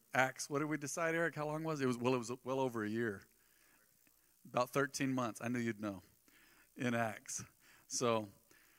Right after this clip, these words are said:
there's a lot to learn, and, and the, the Word is just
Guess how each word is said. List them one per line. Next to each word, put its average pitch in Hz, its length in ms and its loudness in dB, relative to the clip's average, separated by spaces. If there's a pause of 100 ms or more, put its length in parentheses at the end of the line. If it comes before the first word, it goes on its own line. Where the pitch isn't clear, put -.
(420)
there's 143 240 6
a 139 60 6
lot 127 300 4
to 151 80 -2
learn, 135 260 2
and, 113 160 -4
and 120 140 0
the, 107 100 -2 (340)
the 139 100 6
Word 156 400 6
is 131 160 2
just 127 500 2